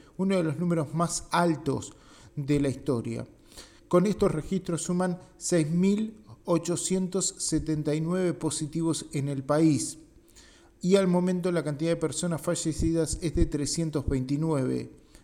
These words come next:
Del total de casos, el trece coma seis por ciento son importados, el cuarenta y cinco por ciento son contactos estrechos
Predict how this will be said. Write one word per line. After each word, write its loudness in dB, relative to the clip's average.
Del 0
total 0
de 2
casos, -2
el -2
trece 0
coma -2
seis -2
por -2
ciento -2
son -2
importados, 0
el 0
cuarenta 0
y 0
cinco 0
por -4
ciento -4
son -4
contactos -4
estrechos -2